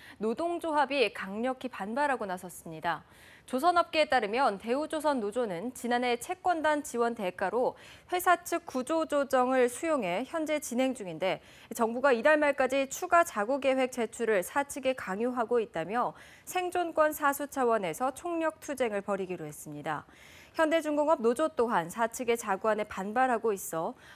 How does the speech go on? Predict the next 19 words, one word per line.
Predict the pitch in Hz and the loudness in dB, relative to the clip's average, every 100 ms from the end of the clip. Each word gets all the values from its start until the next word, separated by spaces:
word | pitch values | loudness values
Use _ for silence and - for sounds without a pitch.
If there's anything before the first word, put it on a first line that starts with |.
| - | -4
올해 | 220 240 254 | 2 4 4
조선업계 | 240 240 330 311 - 277 | 0 2 2 2 0 0
노사 | 220 254 302 | 0 2 0
갈등이 | 269 220 196 175 254 190 | 2 0 -2 -2 0 0
경영 | - 196 214 302 320 | -2 -4 0 0 0
정상화에 | 277 220 226 269 247 233 165 | -2 -2 -2 -4 -2 0 0
상당한 | - - 233 233 220 202 | -4 -6 -4 -2 -2 -4
변수가 | - 190 220 277 262 233 | -4 -6 -4 -4 -4 -2
될 | 214 | -2
전망입니다. | 175 190 185 170 151 147 139 139 _ _ _ _ _ _ _ _ _ _ _ _ _ _ _ _ _ _ _ _ - - - - | -4 -6 -10 -10 -12 -14 -14 -16 _ _ _ _ _ _ _ _ _ _ _ _ _ _ _ _ _ _ _ _ -20 -20 -18 -2
유일호 | 240 294 339 | 0 2 2
부총리 | 302 269 339 339 320 | 0 -2 -2 0 2
겸 | 311 311 | 4 2
기획재정부 | - 269 320 311 285 277 262 | 2 0 0 2 0 2 0
장관은 | 254 233 202 180 254 214 170 | 0 0 0 0 2 0 -2
조선 | - 240 320 320 | -4 2 4 4
해운업종 | 311 359 359 339 - 302 285 | 2 0 2 2 0 -4 -4
구조조정에 | - 240 302 285 254 233 254 | -6 -4 -2 0 0 0 0
대해 | 262 185 208 175 | -2 0 0 0